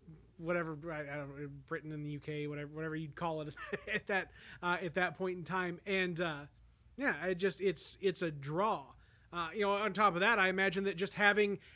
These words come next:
actual personal experiences that you could contextualize to the relationship with students was probably helpful in achieving outcomes on the other side of the education.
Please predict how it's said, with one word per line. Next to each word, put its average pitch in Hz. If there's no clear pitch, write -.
actual 196
personal 240
experiences 208
that 160
you 175
could 165
contextualize 185
to 208
the 180
relationship 190
with 165
students 202
was 170
probably 180
helpful 175
in 175
achieving 185
outcomes 180
on 180
the 190
other 185
side 190
of 170
the 170
education. 180